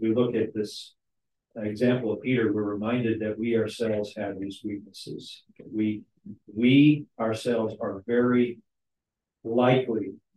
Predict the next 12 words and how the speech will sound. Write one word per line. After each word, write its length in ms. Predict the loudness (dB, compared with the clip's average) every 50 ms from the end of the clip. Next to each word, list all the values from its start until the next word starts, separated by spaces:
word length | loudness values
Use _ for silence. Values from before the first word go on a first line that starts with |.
| _ _ _ _ _ _ _ _ _ _
to 400 | -2 0 0 0 0 -2 -4 -6 -8 -12 -14
abandon 560 | -14 -10 -6 -4 -2 -2 -2 -2 -4 -6 -8
the 100 | -10 -10 _ -2
faith 280 | -2 0 -2 -4 -6 -10 -14 _ _ _ _ _
were 240 | -4 0 2 4 4
it 160 | 4 2 0
not 360 | -2 -6 -6 -6 -6 -8 -10 -16 _ _ _ _ _ _ _ _ _ _ _ _ _ _
for 120 | -4 -2
you 320 | 0 0 0 0 0 -2 -4
holding 320 | -2 -2 -2 -4 -6 -10 -16
us 160 | -18 -18 -12
fast. 440 | -10 -10 -10 -10 -12 -14 -18 -20 _